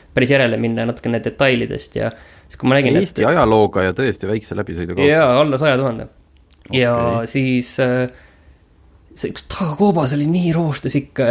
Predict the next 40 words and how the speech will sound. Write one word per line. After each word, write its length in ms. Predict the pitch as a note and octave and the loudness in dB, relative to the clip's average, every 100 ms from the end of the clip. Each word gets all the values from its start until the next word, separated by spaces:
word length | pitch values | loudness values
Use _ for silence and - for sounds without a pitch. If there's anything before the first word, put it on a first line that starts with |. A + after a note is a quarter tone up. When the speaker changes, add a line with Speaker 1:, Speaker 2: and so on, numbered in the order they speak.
| B2 | 0
Speaker 1:
et 160 | - - | -4 -16
ma 460 | - E2+ D#3+ E3+ F3 | -10 -6 -2 2 4
ei 80 | F#3 | 6
olnud 240 | E3+ C3 | 6 4
selleks 240 | C3 B2 C#3+ | 0 -2 2
valmis 460 | C#3 B2 A2 - | 2 2 -4 -6
nagu. 300 | B2 A2+ A#2 - | -6 -4 -8 -4
Lihtsalt, 480 | - E3 - A#2+ - | 0 0 2 0 0
Speaker 2:
Lihtsalt 240 | B2+ A#2+ A#2 | 2 4 4
Speaker 1:
äh, 80 | |
Speaker 2:
see, 400 | - - - - | 0 -4 -16 -12
äh, 180 | F#2 - - | -10 -6 -2
tagatiib 480 | E3 B2 D3 A2 G#2 | 2 2 2 2 2
või 80 | |
see, 160 | C3 A2 | 2 2
mis 160 | A#2 D3 | 2 0
ratta 240 | - - | 0 0
kohal 300 | A#2+ F#2 G2+ | 2 2 2
on 80 | F2+ | 0
nagu 160 | E2 E2 | -4 -6
see 220 | F2 E2+ C3 | -4 0 4
Speaker 1:
Jaa, 300 | D3 C#3 A2+ | 4 2 0
seal 240 | D#3+ D#3+ | 0 0
nagu 240 | E3 D#3+ D#3+ | 0 0 0
niiviisi 320 | F3 D3+ C3 | 0 0 2
Speaker 2:
Ja 60 | D#3+ | 2
ainult 160 | G3 | 2
Speaker 1:
mullitas 320 | D#3+ B2 A#2+ A#2+ | 0 -2 -4 -8
Speaker 2:
üks? 60 | |
Speaker 1:
ikka. 240 | - A#2+ - - _ _ _ _ - | -6 -6 -8 -12 _ _ _ _ -10
No 160 | F#3 F3+ - - | -6 -6 -10 -2
teistel 320 | D4 C#4+ F3 | 0 2 2
oli 80 | F3+ | 4
ka 80 | G#3+ | 4
natukene, 680 | F#3+ A3 A#3 C#3+ - A#2+ A#2 | 4 2 0 -2 0 0 2
aga 80 | D#3 | 2
üks 160 | - C#3 | 0 0
oli 80 | B2+ | 0
selline 380 | B2+ C3 B2 | 0 0 0
ikka 80 | B2 | 0